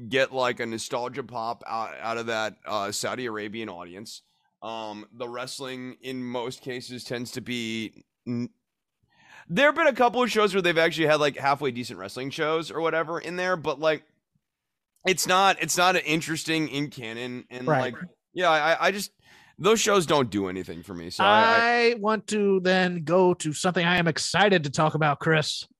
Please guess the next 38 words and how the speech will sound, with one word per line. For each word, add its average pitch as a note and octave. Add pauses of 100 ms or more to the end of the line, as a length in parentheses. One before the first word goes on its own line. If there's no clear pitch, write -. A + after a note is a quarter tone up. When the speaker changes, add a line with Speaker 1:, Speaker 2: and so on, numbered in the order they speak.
Speaker 2:
and C#3
I F3
will D#3
start E3+
the D3
lazy D3+
river C#3+
this C3+
week C#3 (600)
because D#3+
I E3
am D#3+
ready. D#3+
I E3+
am F3
ready F3+
to D3+
hype F#3 (200)
and D3
fangirl F3+
and D3
do E3+
all E3+
these E3+
other E3+
things. F#3 (960)
I G3+
adored G#3 (480)
the E3+
M G#3+
J G3+
F G3+
promo G#3+
from F#3
Dynamite G#3+
so A3
much, A3
Chris. -